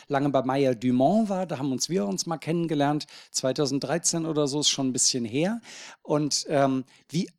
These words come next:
agil und unternehmerisch Mark Hiller ist, sieht man daran, dass er irgendwann gesagt hat,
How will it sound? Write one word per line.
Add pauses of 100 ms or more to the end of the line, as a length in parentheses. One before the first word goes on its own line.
agil
und
unternehmerisch
Mark
Hiller
ist,
sieht
man
daran,
dass
er
irgendwann
gesagt
hat,